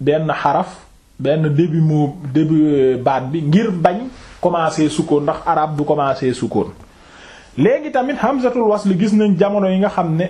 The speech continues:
cas yi nga xam ne ci lañ koy dindee effacer, kenn du ko binde.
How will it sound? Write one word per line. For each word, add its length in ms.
cas 200
yi 100
nga 100
xam 180
ne 140
ci 100
lañ 180
koy 200
dindee 400
effacer, 360
kenn 200
du 80
ko 100
binde. 300